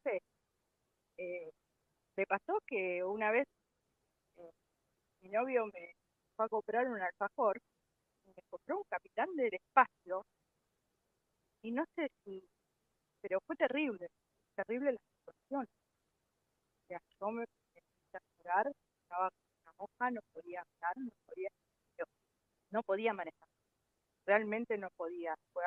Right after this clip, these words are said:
algo que se disparó, nunca me había pasado, se disparó, y la verdad que dije, "Bueno, con esto yo tengo que parar". O sea, tengo que ponerle un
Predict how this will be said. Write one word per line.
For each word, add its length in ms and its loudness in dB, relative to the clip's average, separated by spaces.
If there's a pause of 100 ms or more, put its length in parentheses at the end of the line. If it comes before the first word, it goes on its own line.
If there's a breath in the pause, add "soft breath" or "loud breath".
algo 220 2 (1200)
que 160 -16
se 100 0
disparó, 720 2 (340)
nunca 280 0
me 100 -4
había 180 -4
pasado, 560 4 (220)
se 60 0
disparó, 760 0 (760)
y 220 -8 (320)
la 140 -10
verdad 300 -4
que 80 -6
dije, 160 -8 (100)
"Bueno, 160 -20 (520)
con 140 -12
esto 280 -16
yo 80 -4
tengo 200 -10
que 220 -20
parar". 200 8
O 640 -20
sea, 100 -12
tengo 240 -20
que 180 -20
ponerle 240 -2
un 60 -8